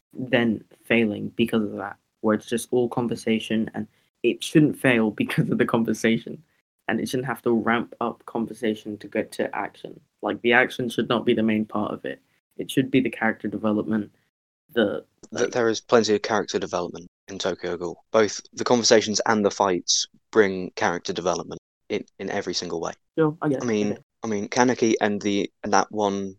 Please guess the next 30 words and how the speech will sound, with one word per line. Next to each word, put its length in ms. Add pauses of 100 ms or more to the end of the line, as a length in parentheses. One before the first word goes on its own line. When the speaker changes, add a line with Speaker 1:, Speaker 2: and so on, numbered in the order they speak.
Speaker 2:
investigator, 720 (220)
when 200
Kaneki 500 (280)
spares 440
him, 160 (280)
the, 240
the 120
amount 260
of 160
character 420
development 460
there 280 (240)
is 160
a 60
lot, 360 (180)
David. 300 (300)
H-, 80
have 140
you 80
watched 460 (320)
season 320
three? 180 (280)
Speaker 1:
I've 160
watched 280
season 540
one 320 (180)
and 260 (200)
season 360
two, 240
but, 180